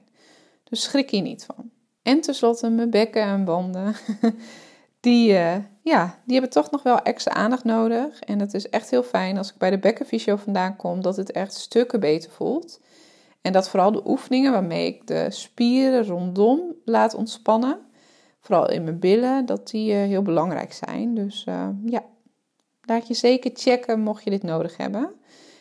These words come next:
En vaak wordt dit gewoon vergoed vanuit je verzekering, mocht je voor, eh, fysio verzekerd zijn.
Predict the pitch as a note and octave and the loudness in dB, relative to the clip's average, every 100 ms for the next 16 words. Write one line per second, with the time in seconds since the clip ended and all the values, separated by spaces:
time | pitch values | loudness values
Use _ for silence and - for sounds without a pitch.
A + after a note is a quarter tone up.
0 | _ - G3+ A3 A#3+ A3+ G#3+ G#3 G3 G3+ | _ -4 2 2 2 0 -4 -4 -4 -4
1 | - - G3+ - D#3+ E3 G3+ F3+ F3 F#3+ | -4 -2 -2 -4 -6 -4 -6 -8 -8 -4
2 | F#3+ F#3 F3+ G3+ F3 F3+ F3 - G3+ - | 0 4 2 0 -6 -6 -6 -8 -10 -6
3 | - D#3+ - - - - - A#3 A3 E3 | -2 -2 -4 -10 -10 -12 -2 0 2 2
4 | D#3+ E3 - _ _ E3 D#3 - - - | 2 0 -4 _ _ -4 -2 -2 -6 -16
5 | - | -18